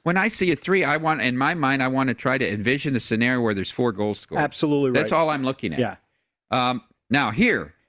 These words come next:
Speaker 1: this is the, the E P L match. This is not the Champions League final, but Man City and Chelsea play each other tomorrow, right?
Speaker 2: <laughs> It's
Speaker 1: Nobody's
Speaker 2: unbelievable.
Speaker 1: gonna show anything in this
Speaker 2: <laughs>
Speaker 1: game. I mean, this
Speaker 2: Exactly.
Speaker 1: is gonna be, this is a scrimmage.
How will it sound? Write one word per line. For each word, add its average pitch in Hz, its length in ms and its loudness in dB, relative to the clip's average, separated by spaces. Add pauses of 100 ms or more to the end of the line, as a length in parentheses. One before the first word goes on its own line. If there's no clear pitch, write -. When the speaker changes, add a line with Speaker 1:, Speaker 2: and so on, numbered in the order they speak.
Speaker 1:
this 196 220 0
is 185 140 -2
the, 170 100 4
the 135 320 0
E 196 60 0
P 180 160 0
L 165 100 2
match. 113 260 -2
This 156 220 -2
is 160 120 -4
not 180 180 0
the 175 60 -6
Champions 185 500 -2
League 110 140 -2
final, 98 360 -4
but 117 200 -2
Man 185 200 0
City 185 300 0
and 131 80 -2
Chelsea 165 340 -2
play 131 260 -2
each 123 160 -4
other 120 200 0
tomorrow, 101 520 -4
right? 123 320 0
Speaker 2:
<laughs> - 80 -20
It's - 220 -2
Speaker 1:
Nobody's 262 440 0
Speaker 2:
unbelievable. 156 40 -6
Speaker 1:
gonna 214 220 2
show 180 280 2
anything 160 380 0
in 127 100 -2
this 139 220 -2
Speaker 2:
<laughs> - 0 -
Speaker 1:
game. 90 240 -2
I 143 160 2
mean, 170 160 -2
this 190 220 0
Speaker 2:
Exactly. 214 240 0
Speaker 1:
is 190 40 -2
gonna 170 100 -2
be, 180 120 2
this 214 220 0
is 180 160 0
a 165 80 0
scrimmage. 160 320 -2